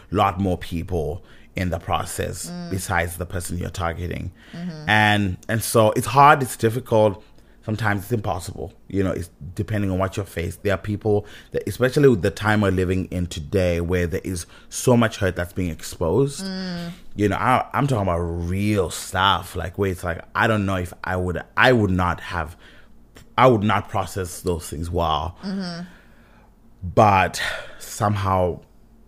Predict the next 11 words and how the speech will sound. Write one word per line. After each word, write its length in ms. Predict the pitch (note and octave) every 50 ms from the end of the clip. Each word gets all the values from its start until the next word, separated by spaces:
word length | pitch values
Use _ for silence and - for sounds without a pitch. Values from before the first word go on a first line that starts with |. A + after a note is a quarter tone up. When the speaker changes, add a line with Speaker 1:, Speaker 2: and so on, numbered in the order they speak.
| - _ _ _
Speaker 1:
it's 240 | G2+ G#2 F#2 -
finding 680 | - - - - A2 G2 G2+ G2+ G2+ G2 G2 F#2+ F#2 E2+
that 240 | F2+ F#2 F2+ E2 -
even 180 | G#2 F#2 G2 F2+
the 120 | F2+ F2+ F2+ -
tiniest 640 | - - F#2 F#2 G2+ G#2 G#2 G#2 G2+ F#2+ F#2+ F2+ -
chance, 320 | - - F2 E2+ F#2 -
the 100 | - F2
tiniest 480 | E2+ - - G#2+ A2+ A#2 A#2 A2 G2+ -
chance 340 | - F#2 E2 E2+ E2+ - - - - - - - - -
that, 340 | - F2+ F2 E2+ D#2+ E2